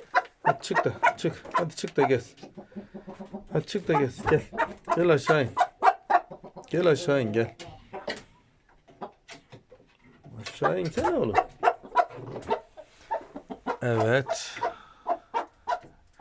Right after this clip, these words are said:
Kartal gibi maşallah. Boyu s-, yani <laughs> uzandığında kümes, şey, kafesin boyu yetmiyor. Doksan santim arkadaşlar, neredeyse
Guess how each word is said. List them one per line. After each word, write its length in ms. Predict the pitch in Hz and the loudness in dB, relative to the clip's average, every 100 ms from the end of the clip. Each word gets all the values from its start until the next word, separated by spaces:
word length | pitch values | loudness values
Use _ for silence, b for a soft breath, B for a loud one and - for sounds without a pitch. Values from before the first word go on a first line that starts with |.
| - B 294 359 - - 339 - _ | -8 B -2 -2 -2 -6 -6 -6 _
Kartal 580 | - 98 95 - 139 135 | -8 -6 -6 -2 2 2
gibi 160 | 113 101 | 2 -2
maşallah. 380 | 98 95 107 101 | -2 -2 -2 -2
Boyu 360 | 101 107 120 | 0 2 2
s-, 180 | 117 - 104 101 92 | 0 -6 -4 -2 0
yani 420 | 120 98 - 160 | 0 0 2 4
<laughs> 0 | |
uzandığında 760 | 127 120 113 110 113 117 135 123 | 4 4 2 2 2 4 2 2
kümes, 680 | 120 131 131 - - - | 4 4 4 -2 -6 -2
şey, 100 | 123 | 0
kafesin 540 | 113 120 110 113 135 123 | 2 2 2 2 2 4
boyu 180 | 123 135 | 6 8
yetmiyor. 400 | 120 - 110 98 - B - - | 6 4 0 0 -2 B -6 4
Doksan 380 | 165 - 139 143 | 4 6 4 4
santim 440 | 139 123 - 110 | 2 0 2 0
arkadaşlar, 600 | 107 135 123 110 131 120 | 2 2 2 2 0 2
neredeyse 520 | 120 120 117 110 147 | 2 4 2 2 -2